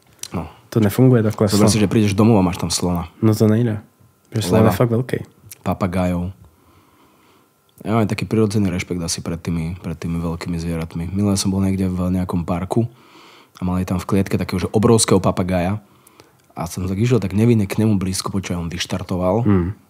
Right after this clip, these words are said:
Speaker 1: Skoro rozjebal tú klietku.
Speaker 2: Hmm.
Speaker 1: A rovno, akože keby tam není klietka, dopadne veľmi zle. Takže akože mám dosť taký rešpekt pred takýmito vecami.
Speaker 2: Mhm. No a na, na, a na jaký p-, na ty dokumenty se rád díváš?
Speaker 1: Jež, teraz?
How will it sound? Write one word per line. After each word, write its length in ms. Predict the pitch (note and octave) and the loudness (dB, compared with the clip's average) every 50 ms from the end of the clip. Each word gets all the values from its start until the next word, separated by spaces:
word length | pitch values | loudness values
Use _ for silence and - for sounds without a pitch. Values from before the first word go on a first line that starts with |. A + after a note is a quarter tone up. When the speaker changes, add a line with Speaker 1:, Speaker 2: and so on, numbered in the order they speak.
| _ _ - | _ _ -18
Speaker 1:
Skoro 320 | - - - - G2+ F#2+ G2 | -14 -12 -8 -4 -4 -2 -2
rozjebal 300 | G2 G#2 G#2 G#2 A2 G#2 _ _ | 0 0 0 0 0 -2 _ _
tú 120 | - - | -14 -10
klietku. 560 | - - G2+ F#2+ F2+ F2+ - - - A2+ B2 C3 B2+ - - | -6 -4 -2 -2 -2 -4 -6 -4 0 0 0 0 -2 -6 -8
Speaker 2:
Hmm. 320 | A2+ G#2+ G2+ G#2 G#2+ A2+ A#2 _ _ _ _ _ - | -6 -6 -4 -6 -6 -8 -10 _ _ _ _ _ -8
Speaker 1:
A 100 | - E2+ | -6 -4
rovno, 300 | E2+ F2 F#2+ F#2+ F2 E2+ | -2 -2 0 0 -2 -2
akože 260 | E2 D#2+ - E2 E2+ | -4 -6 -6 -6 -6
keby 240 | E2 - F#2 F#2 F2+ | -4 -4 -4 -4 -2
tam 140 | - F#2+ | -2 -2
není 160 | G2 F#2+ F#2+ F2+ | -2 0 -2 -2
klietka, 340 | - G2 G2 F#2+ - - | -2 -2 -2 -2 -2 -4
dopadne 380 | F#2 E2+ F2+ F2 - F#2 F#2 F#2 | -4 -4 -4 -4 -4 -4 -2 -2
veľmi 260 | F2+ F#2 F#2 F#2 F#2 | -2 -2 -2 -2 -2
zle. 160 | E2+ E2 D#2+ | -4 -6 -8
Takže 320 | D#2 - F2+ E2+ E2+ F2+ E2 | -8 -8 -8 -6 -6 -6 -4
akože 160 | - G2+ G2 | -2 -2 0
mám 160 | G2 G2 G2+ | 0 2 2
dosť 180 | G2 B2+ B2+ C3 | 2 2 2 2
taký 200 | C3 - - G#2 | 0 -2 0 0
rešpekt 300 | F#2 F#2+ F#2+ - G2+ F2+ | -2 -2 -4 -4 -6 -6
pred 100 | - F#2 | -6 -8
takýmito 400 | - - F2 - F2 F2 E2+ - | -8 -10 -10 -10 -8 -8 -8 -8
vecami. 320 | E2 E2+ E2+ - F2 F2 F2 F2+ - _ _ _ - - | -8 -8 -8 -8 -8 -8 -10 -10 -14 _ _ _ -4 0
Speaker 2:
Mhm. 340 | A2 G#2 G2+ G#2 G#2+ A#2 B2 - _ _ _ _ _ _ _ _ _ _ _ _ _ _ _ _ - - - _ _ _ _ - - - - - - - - | 0 2 2 2 0 0 -2 -6 _ _ _ _ _ _ _ _ _ _ _ _ _ _ _ _ -20 -20 -20 _ _ _ _ -20 -20 -18 -18 -16 -18 -6 0
No 80 | - B2+ | 2 4
a 80 | A#2+ A#2 | 6 6
na, 120 | A#2 A#2 A2+ | 6 4 4
na, 220 | - B2+ B2+ A#2+ A#2 A2+ A2+ A2+ A2+ - | 2 2 4 4 6 4 4 4 2 0
a 100 | - - A#2+ | -2 0 2
na 140 | A2+ A2+ A2 | 2 4 2
jaký 200 | A2+ - - B2+ | 2 0 -2 -6
p-, 180 | B2+ - - | -6 -6 -6
na 320 | - G#2 G2+ D#2 B2 A#2 A2 | -6 -4 -2 0 2 2 2
ty 200 | A2 A2 - A#2 | 2 2 0 2
dokumenty 520 | A2+ G#2+ - - A2+ A2 G#2+ G#2+ - A2 | 2 0 0 0 0 0 0 -2 -4 -8
se 160 | G#2+ - - | -8 -6 -6
rád 160 | A2 G#2+ G#2 G#2 | -4 -4 -4 -4
díváš? 520 | G#2 A2 G#2+ G#2+ G#2 G#2 G#2+ - - - _ _ _ _ _ _ _ _ _ _ _ _ _ _ _ _ _ _ _ _ _ _ _ - | -4 -4 -4 -4 -6 -8 -8 -12 -16 -20 _ _ _ _ _ _ _ _ _ _ _ _ _ _ _ _ _ _ _ _ _ _ _ -10
Speaker 1:
Jež, 240 | - - F#2 E2 E2 | -6 -4 -4 -4 -4
teraz? 460 | - - C3 C#3 - - - - - | -2 0 2 2 2 0 -4 -10 -14